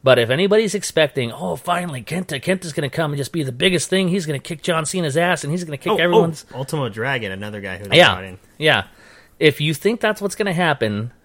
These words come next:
Speaker 1: you hardcore Japanese wrestling marks, you Kenta, uh, just livers and breathers, I'm sorry to tell you, it's not gonna happen. He's probably gonna have some fantastic matches.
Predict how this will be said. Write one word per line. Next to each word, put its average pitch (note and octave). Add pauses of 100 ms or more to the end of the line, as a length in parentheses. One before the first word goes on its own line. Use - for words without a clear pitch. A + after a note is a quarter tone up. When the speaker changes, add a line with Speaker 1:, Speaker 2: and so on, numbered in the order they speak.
Speaker 1:
you A2 (380)
hardcore D#3+
Japanese C3
wrestling A#2+
marks, G#2+ (340)
you A2 (240)
Kenta, D3+ (360)
uh, - (260)
just B2+
livers D3
and B2+
breathers, G#2+ (640)
I'm G2+
sorry B2+
to G#2
tell A#2+
you, G#2
it's F#2
not F2+
gonna F#2
happen. F#2 (240)
He's D3
probably E3
gonna D3
have C3+
some A#2
fantastic A2+
matches. C3